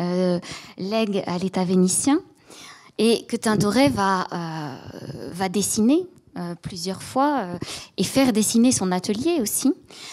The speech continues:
Euh, autre citation dans ce, dans ce même tableau, euh, le gisant d'Amanati,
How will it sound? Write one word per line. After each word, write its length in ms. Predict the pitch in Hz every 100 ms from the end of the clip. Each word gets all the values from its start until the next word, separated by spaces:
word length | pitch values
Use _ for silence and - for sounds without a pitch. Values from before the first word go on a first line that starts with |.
| - - - -
Euh, 500 | 202 208 208 202 202 - - _ _ _ _ _ _ _ - - - - -
autre 320 | 294 - 247
citation 640 | - 233 226 220 - 269
dans 140 | 247 196
ce, 320 | - 202 185
dans 180 | - 208
ce 160 | -
même 300 | 202 208 208
tableau, 460 | 196 208 196 233 349 - _ - - - -
euh, 160 | 190 185
le 120 | 214
gisant 540 | 214 233 226 247 247
d'Amanati, 720 | 220 202 190 196 202 - 311